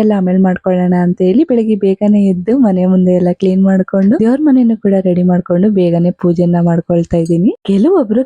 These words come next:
ಕಡೆ ಕಾರ್ತಿಕ ಸೋಮವಾರದ ದಿನನೇ ಕಾರ್ತಿಕೆ ಮುಗೀತು ಅಂತ ತಿಳ್ಕೊಂಡಿದ್ದಾರೆ. ಇಲ್ಲ, ಈಗ ಬ-, ಇವತ್ತು ಬಂದಿರುವಂತ ಮಾರ್ಗಶಿರ ಅಮಾವಾಸ್ಯೆ ದಿನ ಇವತ್ತು, ಆ, ಕಾರ್ತಿಕೆ ಮುಗಿಯುತ್ತೆ.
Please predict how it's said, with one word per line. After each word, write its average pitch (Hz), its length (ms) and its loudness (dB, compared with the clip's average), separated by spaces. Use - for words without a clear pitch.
ಕಡೆ 175 220 0
ಕಾರ್ತಿಕ 226 380 -4
ಸೋಮವಾರದ 190 560 0
ದಿನನೇ 185 380 0
ಕಾರ್ತಿಕೆ 190 440 -2
ಮುಗೀತು 185 380 -2
ಅಂತ 185 100 -4
ತಿಳ್ಕೊಂಡಿದ್ದಾರೆ. 185 680 0
ಇಲ್ಲ, 214 140 2
ಈಗ 262 120 -2
ಬ-, 196 160 0
ಇವತ್ತು 220 360 -2
ಬಂದಿರುವಂತ 196 600 0
ಮಾರ್ಗಶಿರ 190 500 -2
ಅಮಾವಾಸ್ಯೆ 180 500 0
ದಿನ 190 100 2
ಇವತ್ತು, 233 320 -2
ಆ, - 20 2
ಕಾರ್ತಿಕೆ 190 460 -2
ಮುಗಿಯುತ್ತೆ. 185 460 -2